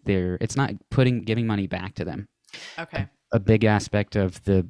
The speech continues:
Speaker 1: book is how do you make money work for you? And this is a big important part is, like, do you have
Speaker 2: Yeah.
Speaker 1: assets or do you have liabilities? And something else that they point out,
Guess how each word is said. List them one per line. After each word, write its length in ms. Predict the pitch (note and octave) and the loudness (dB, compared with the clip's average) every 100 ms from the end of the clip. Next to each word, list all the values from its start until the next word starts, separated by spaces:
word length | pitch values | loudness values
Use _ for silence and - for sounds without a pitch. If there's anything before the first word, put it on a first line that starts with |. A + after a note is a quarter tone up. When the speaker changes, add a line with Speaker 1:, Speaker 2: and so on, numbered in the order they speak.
| - | 2
Speaker 1:
book 200 | G2+ G2+ | 2 2
is 120 | F#2 | -2
how 220 | - A2+ B2 | 0 0 2
do 60 | |
you 140 | C3 A#2 | 2 2
make 180 | G2+ | 0
money 200 | F2+ F#2 | -2 -2
work 200 | E2+ E2 | -4 -4
for 180 | - A#1+ | -4 -4
you? 100 | G#1 - - _ _ _ _ - | -6 -8 -14 _ _ _ _ 0
And 260 | G#2 F#2+ F#2 | 4 2 2
this 260 | - A#2 - | 4 4 6
is 160 | G#2+ G#2 | 4 4
a 80 | |
big 380 | F2+ - A2 G#2 | 2 2 4 4
important 460 | G2 F2 G2 F2+ E2+ | 4 6 6 4 2
part 320 | G2 A2 F#2 | 4 4 2
is, 140 | E2 | -2
like, 200 | E2 F#2 | -4 -4
do 80 | G2+ | -4
you 120 | G2+ | -2
have 180 | F#2+ F#2 | 0 0
Speaker 2:
Yeah. 80 | D#2+ | 0
Speaker 1:
assets 520 | E2+ - F2+ G2+ - | -2 -2 0 -2 -2
or 80 | G#2+ | -4
do 100 | F#2+ | -2
you 120 | F#2 | -2
have 180 | F2+ F2 | -2 -2
liabilities? 680 | E2+ E2+ A#2 C#3+ G2 G2 - - - - - | -2 2 2 2 0 -2 -6 -16 -20 -20 -6
And 160 | A2 G2+ | -2 0
something 360 | A2+ A2 A2 G#2 | 0 2 2 4
else 180 | A2 | 4
that 100 | G#2+ G#2+ | 2 0
they 100 | G#2 | 2
point 280 | G#2 G2 | 4 4
out, 240 | F#2 F#2 | 4 2